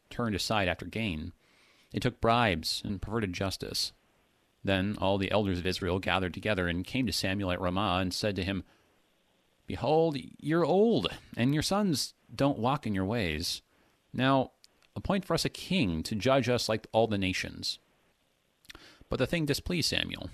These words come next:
when they said, "Give us a king to judge us." And Samuel prayed to the Lord, and the Lord said to Samuel, "Obey the voice of the people and all that they say to you, for they have not rejected you, but they have rejected me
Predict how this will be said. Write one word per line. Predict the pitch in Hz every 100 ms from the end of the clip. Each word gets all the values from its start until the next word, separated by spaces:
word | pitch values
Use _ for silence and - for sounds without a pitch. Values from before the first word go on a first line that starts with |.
| - - _ -
when | - 92
they | 85
said, | - 104 87 - _ _ _ _ - 107
"Give | 117 104
us | 95
a | -
king | - 147 95
to | 80
judge | 90 107
us." | - - - - _ _ _ _ _ - - - _
And | 120 120 117 _
Samuel | - 143 156 127 - _
prayed | - 123 127 104 95
to | -
the | 98
Lord, | 104 113 92 82 -
and | 113 101
the |
Lord | 107 127 120
said | 123
to | 107
Samuel, | - 117 117 117 - _ _ _ _ _ _ _ _
"Obey | 104 120 123
the | 104
voice | 90 90 -
of |
the | 87
people | - 92 - 90
and | 90
all | 95 101
that | 98
they | 92
say | - 104 92
to |
you, | 85 80 82 82 _ _ _ _ _ _
for | - 117
they | 156
have | 95
not | 90
rejected | 87 82 90 85 78
you, | 82 117 131 127 - _ _ _ _ _ _ _ _
but | 110
they | 143
have | 127
rejected | 104 120 113
me | 92 110 107 73